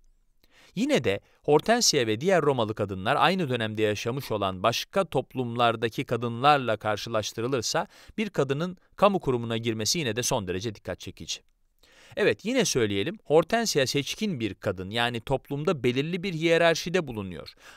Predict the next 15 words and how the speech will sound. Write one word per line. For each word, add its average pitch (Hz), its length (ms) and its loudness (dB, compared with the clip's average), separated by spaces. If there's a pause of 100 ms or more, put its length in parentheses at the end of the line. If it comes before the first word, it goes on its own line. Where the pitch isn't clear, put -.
(100)
Ancak 208 360 2
bunu 165 380 0 (180)
örneğin 139 420 2 (120)
Atina'daki 135 640 0
kadınlarla 123 680 2
karşılaştırırsak 117 1000 0 (240)
Atina'da 196 440 0
seçkin 175 400 -2
kadınlar 170 600 0
bile 117 280 0 (260)
herhangi 156 560 0
bir 120 180 0 (120)
siyasal 143 540 4
teşebbüste 131 760 -2
bulunamazlardı. 104 880 -4